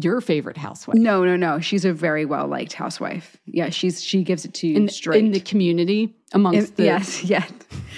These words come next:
Speaker 2: Yeah,
Speaker 1: the
Speaker 2: unless something's changed, because I have to tell you, I, I had to dip out a little bit recently, um, for no reason other than my schedule, but I'm gonna get right back on track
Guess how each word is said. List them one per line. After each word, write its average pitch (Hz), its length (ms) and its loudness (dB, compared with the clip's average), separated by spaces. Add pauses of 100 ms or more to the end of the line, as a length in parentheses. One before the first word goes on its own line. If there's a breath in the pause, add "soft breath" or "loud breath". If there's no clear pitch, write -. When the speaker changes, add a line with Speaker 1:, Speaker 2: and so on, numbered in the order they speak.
(180 loud breath)
Speaker 2:
Yeah, 202 200 4
Speaker 1:
the 185 120 4
Speaker 2:
unless 269 200 4
something's 262 400 2
changed, 185 480 2
because 208 240 2
I 196 60 2
have 202 160 0
to 220 80 0
tell 190 180 2
you, 170 220 0
I, 175 220 0 (380 loud breath)
I 190 60 4
had 196 180 2
to 208 60 0
dip 185 220 2
out 175 220 2
a - 40 -2
little 165 200 -2
bit 170 280 -4
recently, 165 640 -2
um, 165 360 -2 (120)
for 208 120 2
no 185 120 4
reason 165 280 0
other 151 200 -4
than 147 140 -4
my - 100 -2
schedule, - 380 -6
but - 140 -4
I'm 185 160 0
gonna 170 140 0
get 160 140 -4
right - 160 -6
back 170 240 -8
on 175 100 -8
track - 380 -10